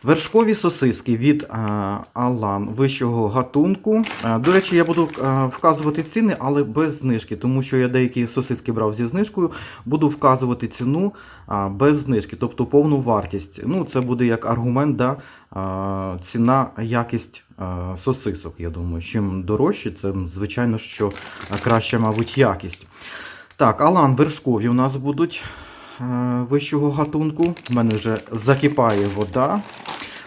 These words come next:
Сосиски, е, філейки першого гатунку йдуть, а, виготовлено спеціально для торгової марки Сільпо. До речі, я всіх куп-, всі, е, купував, е, сосиски в магазині Сільпо.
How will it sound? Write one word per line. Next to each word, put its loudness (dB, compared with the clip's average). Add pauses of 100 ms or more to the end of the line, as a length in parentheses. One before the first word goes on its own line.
(140)
Сосиски, 2
е, 0
філейки 2
першого 2
гатунку 0
йдуть, -2
а, -4 (140)
виготовлено 2
спеціально 0
для 0
торгової 0
марки -2
Сільпо. -2
До 2
речі, 4
я 2
всіх -4
куп-, -8
всі, -4
е, 0 (220)
купував, -2 (520)
е, -2
сосиски -4 (460)
в -8
магазині 2
Сільпо. 0